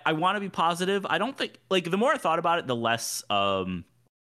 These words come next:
the less of a weird announcement it seemed to be like. I could kind of see where they're coming from, but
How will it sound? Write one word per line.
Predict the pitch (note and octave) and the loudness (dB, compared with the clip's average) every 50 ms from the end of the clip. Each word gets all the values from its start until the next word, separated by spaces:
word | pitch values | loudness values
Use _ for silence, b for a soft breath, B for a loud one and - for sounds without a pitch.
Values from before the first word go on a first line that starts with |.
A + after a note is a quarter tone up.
| _ _ _ _ _ _ | _ _ _ _ _ _
the | - B2 C#3 | -2 0 2
less | C#3 D#3 D#3 - E3+ | 4 2 2 2 2
of | D#3 | 2
a | B2+ | 2
weird | G#2+ F#2+ F#2 G2 G#2+ A2 A2+ A#2+ B2+ C3+ D3 C#3 - C3 | 2 0 -2 -2 0 0 2 2 2 0 0 0 -2 0
announcement | B2+ B2+ B2+ C3 C3+ C3 - D#3+ D#3 D#3 B2+ | 2 2 2 2 0 0 -2 -2 -2 -2 -2
it | B2+ - - | -4 -6 -4
seemed | E3+ E3 E3 D#3+ | -2 -2 -2 -2
to | D#3 | -4
be | D3+ D#3+ D#3+ D#3 | -4 -2 -2 -2
like. | D3+ D3+ D#3+ D#3+ D#3 - | -2 -2 -2 -2 -2 -4
I | G2+ F#2+ | -4 -4
could | F#2 E2+ | -4 -4
kind | - G#2+ G#2+ G#2 | -4 -2 -2 -2
of | F#2+ | -4
see | - - G#2 | -6 -6 -4
where | G2+ G2 | -4 -4
they're | F#2+ F#2 | -4 -4
coming | - G2 G#2 | -4 -4 -4
from, | G#2 - A2+ A#2+ | -4 -4 -6 -4
but | G#2+ G2+ F#2+ - B | -4 -6 -8 -8 B